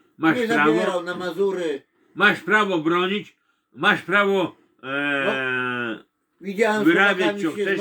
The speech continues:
Speaker 1: nade mną,
Speaker 2: Mokotowa i
Speaker 1: ale nie
Speaker 2: zobaczyli
Speaker 1: chcieliście
Speaker 2: mnie.
Speaker 1: na Domopru, nie gdzie chcesz te listy, ale ja tylko pojadę,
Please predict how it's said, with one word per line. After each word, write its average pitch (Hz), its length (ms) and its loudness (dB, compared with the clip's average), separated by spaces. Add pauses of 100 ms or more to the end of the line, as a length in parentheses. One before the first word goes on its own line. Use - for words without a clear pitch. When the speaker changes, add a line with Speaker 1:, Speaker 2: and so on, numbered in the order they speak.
Speaker 1:
nade 190 120 -2
mną, 190 120 -2
Speaker 2:
Mokotowa 190 420 -4 (160)
i - 60 -12
Speaker 1:
ale 175 260 2 (240)
nie - 140 -4
Speaker 2:
zobaczyli 208 300 2
Speaker 1:
chcieliście 190 560 0
Speaker 2:
mnie. 175 100 -2
Speaker 1:
na 160 140 0
Domopru, 180 760 -2 (200)
nie 190 220 2
gdzie 156 180 0
chcesz 165 260 -4
te 151 160 -2
listy, 185 480 0 (220)
ale 180 220 2
ja 202 140 4
tylko 170 220 -2
pojadę, 190 520 -2